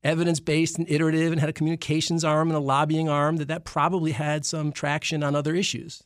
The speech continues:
And I was able at that point to then get four former Senate Majority Leaders, Bob Dole, Howard Baker, George Mitchell, and Tom Daschle to come together, created the Bipartisan Policy Center, which then just kind of expanded the premise of the Energy Commission.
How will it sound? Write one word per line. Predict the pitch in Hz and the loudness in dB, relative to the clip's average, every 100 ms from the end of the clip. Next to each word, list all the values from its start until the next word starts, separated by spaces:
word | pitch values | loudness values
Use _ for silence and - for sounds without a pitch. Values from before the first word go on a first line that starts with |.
| _ | _
And | 139 135 | -4 -4
I | |
was | 135 | -2
able | 143 143 139 | -2 -2 -2
at | |
that | 147 - | -4 -4
point | 147 151 | -4 -4
to | 139 | -2
then | 139 139 135 - _ _ _ _ _ _ - | 0 0 -2 -8 _ _ _ _ _ _ -2
get | 135 131 | -2 -2
four | - 131 143 | -8 -2 -2
former | - 135 143 143 | 0 0 2 0
Senate | - 135 143 | -2 -2 0
Majority | 135 135 139 139 | 0 2 2 2
Leaders, | 143 143 147 139 - - _ _ _ _ _ _ _ _ _ _ _ | 2 2 0 -2 -6 -10 _ _ _ _ _ _ _ _ _ _ _
Bob | 127 131 | -2 -2
Dole, | 156 151 147 147 143 | 2 2 4 2 0
Howard | 139 127 123 127 | -2 -2 -2 0
Baker, | 151 143 139 131 131 131 | 0 0 0 0 0 -2
George | 120 127 | -2 0
Mitchell, | 151 143 139 | 0 -2 -2
and | 131 | -2
Tom | 139 135 | -2 0
Daschle | 170 180 156 | 0 -2 -4
to | 135 | -6
come | - 151 | -4 -2
together, | 151 127 127 123 120 _ _ _ _ _ | -2 -2 -2 -2 -6 _ _ _ _ _
created | - 147 131 | -2 0 0
the | |
Bipartisan | 117 123 - 135 120 127 | 0 0 0 -2 -2 0
Policy | 202 196 185 | 0 0 0
Center, | 170 165 160 | -2 -2 -2
which | 143 - | -4 -4
then | 151 139 | -4 -4
just | 131 | -4
kind | 151 | -6
of | 120 | -6
expanded | - - - 156 156 147 135 | -6 -6 -2 0 2 0 -4
the | 131 123 | -4 -6
premise | - 165 143 156 | -2 0 0 -2
of | |
the | 131 | -2
Energy | 139 127 127 | -2 -2 -4
Commission. | 135 131 139 131 | -4 -2 -4 -6